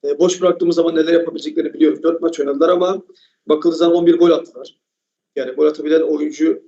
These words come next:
e, ön tarafı var. Özellikle ona çok dikkat etmek gerekiyor. E, yani lige iyi başlamadılar. Bakın da iki tane içeride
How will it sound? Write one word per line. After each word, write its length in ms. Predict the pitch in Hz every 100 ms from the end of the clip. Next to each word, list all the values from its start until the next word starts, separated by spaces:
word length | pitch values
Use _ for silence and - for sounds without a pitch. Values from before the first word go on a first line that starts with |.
| _ _
e, 80 | 151 143 143 143 139 143 -
ön 180 | 165 165
tarafı 340 | 151 - 117
var. 120 | 107 -
Özellikle 260 | 139 156
ona 100 | 151
çok 220 | 156 151
dikkat 200 | 156 156
etmek 240 | 160 156 -
gerekiyor. 580 | 117 113 - 135 147 - _ _ - _ _ 143
E, 240 | 139 139 - _ -
yani 160 | 226
lige 160 | 226 233
iyi 160 | 240
başlamadılar. 580 | 226 208 214 208 214 196
Bakın 240 | 208 202 202
da 60 |
iki 100 | 208
tane 160 | 202 190
içeride 520 | 196 190 196 -